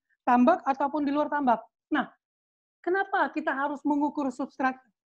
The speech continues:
Itu pertanyaannya untuk suksesi tadi, buat peserta. Mungkin ada yang bisa menjawab. Nah, ya,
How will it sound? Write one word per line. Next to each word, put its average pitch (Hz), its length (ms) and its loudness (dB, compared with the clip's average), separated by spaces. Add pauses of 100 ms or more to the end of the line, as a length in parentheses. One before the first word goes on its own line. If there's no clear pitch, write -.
(1200)
Itu 269 160 -8
pertanyaannya 247 560 -2
untuk 311 320 -2
suksesi 269 360 -8
tadi, 220 280 -2
buat 254 320 -2
peserta. 262 400 -8
Mungkin 277 240 -6
ada 269 160 -4
yang 262 80 -4
bisa 254 160 -8
menjawab. 240 400 -4 (560)
Nah, 247 100 -4 (220)
ya, 277 160 -4